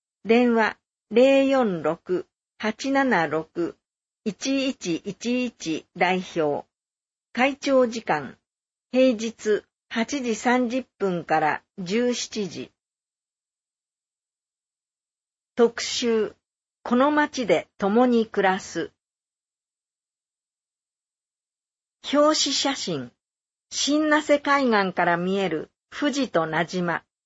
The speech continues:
説明。真っ青な空と海。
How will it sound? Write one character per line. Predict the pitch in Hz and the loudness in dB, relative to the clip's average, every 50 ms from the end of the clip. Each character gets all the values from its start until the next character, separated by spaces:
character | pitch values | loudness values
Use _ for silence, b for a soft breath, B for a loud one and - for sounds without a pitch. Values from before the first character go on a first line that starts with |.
| _ _ _ _ _ _ _ _ _ _ _ _ _ _ _ _ - | _ _ _ _ _ _ _ _ _ _ _ _ _ _ _ _ -2
説 | - 247 226 233 - 226 | 0 0 0 0 0 0
明。 | 220 208 196 190 175 - - _ _ _ _ _ _ _ _ _ _ _ _ - | 2 2 2 2 0 -2 -6 _ _ _ _ _ _ _ _ _ _ _ _ -2
真 | 196 220 | 0 0
っ | 220 - - - 294 294 | 0 -2 -2 0 0 2
青 | 277 226 | 2 2
な | 185 160 180 | 2 0 0
空 | - 262 269 262 240 220 | 0 0 2 2 2 0
と | - - 170 156 160 | 0 -2 -2 0 0
海。 | 185 196 190 175 - | -2 -2 -4 -6 -6